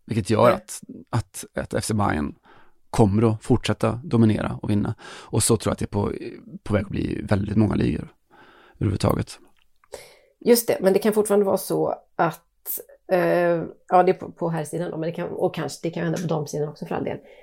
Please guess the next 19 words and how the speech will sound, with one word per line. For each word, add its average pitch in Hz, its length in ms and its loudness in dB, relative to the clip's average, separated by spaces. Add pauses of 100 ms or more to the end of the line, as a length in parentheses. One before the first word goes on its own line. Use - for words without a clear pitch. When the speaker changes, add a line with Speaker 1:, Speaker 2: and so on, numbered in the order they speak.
(340)
Speaker 2:
Eh, 165 380 2 (100)
men 180 180 2
det 170 280 0
kommer 170 200 2
fortfarande 170 360 -2
vara 147 140 2
så 143 340 -2
att - 360 -12 (160)
de 147 180 -8
flesta - 840 -2 (580)
ligorna 185 420 6
ändå 165 200 4
har 151 400 4
ett - 180 -6
par 220 240 4
utmanare 151 540 -4
om, 65 240 -10
eh, - 200 4
Speaker 1:
Mm. 117 120 6